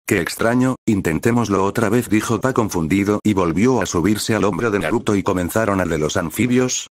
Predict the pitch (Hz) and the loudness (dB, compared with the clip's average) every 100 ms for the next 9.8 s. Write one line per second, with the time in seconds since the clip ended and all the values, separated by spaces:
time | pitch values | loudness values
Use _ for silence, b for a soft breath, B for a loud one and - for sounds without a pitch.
0 | - 120 131 - _ _ - 107 117 104 | -4 -2 -2 -6 _ _ -2 0 2 0
1 | 85 104 - 120 - - 104 - 123 131 | 0 0 -2 -4 -4 -4 -6 -2 -2 0
2 | 110 95 98 101 85 80 - 107 107 78 | 0 0 0 0 2 0 0 0 2 2
3 | 95 101 80 - 69 87 101 - 90 - | 2 2 -2 -2 2 2 2 0 -2 0
4 | 82 104 107 110 101 92 92 82 78 76 | 0 0 0 0 2 0 -2 -2 -2 -2
5 | - 113 120 135 98 104 104 104 95 101 | 0 2 2 -2 -4 -2 0 0 2 0
6 | 104 87 113 113 110 92 - 113 117 95 | 0 0 0 0 0 0 0 0 0 -2
7 | 82 104 131 120 117 101 127 104 98 101 | -2 0 0 0 0 0 0 0 2 0
8 | 87 98 98 101 101 92 110 101 104 104 | 0 -2 -2 -2 0 0 2 2 0 0
9 | 98 113 127 - 76 110 113 117 | 0 0 0 0 -2 0 0 -2